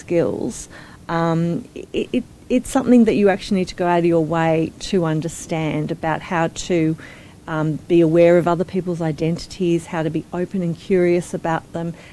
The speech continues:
how to have a growth focus with regards to other individuals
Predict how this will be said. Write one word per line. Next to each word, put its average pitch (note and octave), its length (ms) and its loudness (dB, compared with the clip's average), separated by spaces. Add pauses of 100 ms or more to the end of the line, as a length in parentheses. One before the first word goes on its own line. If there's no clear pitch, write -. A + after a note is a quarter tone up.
how G#3+ 140 2
to G3+ 60 2
have F#3+ 160 0
a E3+ 60 2
growth E3+ 420 0 (120)
focus F3 420 -4 (400)
with G3 160 -4
regards E3+ 760 0
to F#3+ 200 -2 (220)
other F3+ 280 -2
individuals G3 760 -2